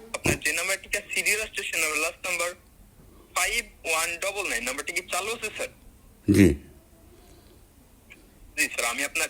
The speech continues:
Speaker 1: টিকা সিরিয়াল নাম্বারটি, স্যার, আপনাকে সেন্ড করে দিচ্ছি, স্যার। কাইন্ডলি দেখবেন কত সিরিয়াল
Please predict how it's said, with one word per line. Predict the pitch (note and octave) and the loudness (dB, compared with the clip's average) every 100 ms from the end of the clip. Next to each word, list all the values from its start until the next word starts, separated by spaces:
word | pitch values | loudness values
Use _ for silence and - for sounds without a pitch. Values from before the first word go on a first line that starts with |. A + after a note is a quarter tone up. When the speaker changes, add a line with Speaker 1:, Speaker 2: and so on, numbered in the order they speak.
| - | -4
Speaker 1:
টিকা | D3+ D3 - | -4 -6 -2
সিরিয়াল | C#3+ F3 | -2 0
নাম্বারটি, | F#3 F#3+ - G3 | -2 -6 -8 -8
স্যার, | A#3 | -4
আপনাকে | G#3+ - F3 F3 F3+ - - - - - | -4 -4 -2 2 0 -2 -14 -16 -12 -4
সেন্ড | E3 E3 | -4 -2
করে | E3+ | -4
দিচ্ছি, | E3 D#3+ - - | -2 -6 -6 -4
স্যার। | A#3+ | 0
কাইন্ডলি | F#3 F3 D3+ - | 2 2 0 -2
দেখবেন | D3+ G3 | -2 -2
কত | A#3+ F3 | -4 -6
সিরিয়াল | D3+ C#3 A2 | -4 -4 -4